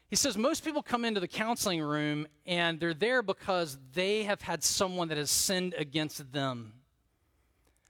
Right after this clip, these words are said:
Someone has sinned against them and they're trying to figure out how to process what has happened to them. And he called this the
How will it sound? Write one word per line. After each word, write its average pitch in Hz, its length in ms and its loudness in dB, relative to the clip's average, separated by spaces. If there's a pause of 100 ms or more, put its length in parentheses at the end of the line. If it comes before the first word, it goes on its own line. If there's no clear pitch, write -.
Someone 220 300 2
has 196 100 0
sinned 208 220 2
against 170 340 -2
them 190 260 2
and 156 80 0
they're 147 80 -2
trying 196 300 0
to 165 60 -4
figure 165 280 -2
out 131 60 -6
how 156 100 -4
to 139 80 -4
process 165 720 -2
what 143 180 -6
has 143 140 -4
happened 143 360 -6
to 147 80 -14
them. 127 360 -10 (920)
And 185 120 2
he 190 40 0
called 226 380 2
this 196 220 2
the 170 160 2